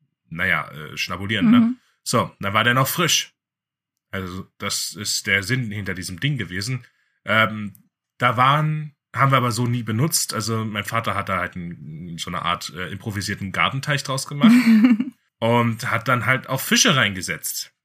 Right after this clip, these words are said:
Speaker 1: Und unter anderem Goldfische.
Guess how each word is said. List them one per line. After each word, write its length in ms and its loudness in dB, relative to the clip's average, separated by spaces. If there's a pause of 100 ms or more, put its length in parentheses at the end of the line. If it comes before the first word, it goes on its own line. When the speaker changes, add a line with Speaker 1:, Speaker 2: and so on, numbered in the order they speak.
(260)
Speaker 1:
Und 580 -4
unter 320 0
anderem 640 0 (380)
Goldfische. 680 0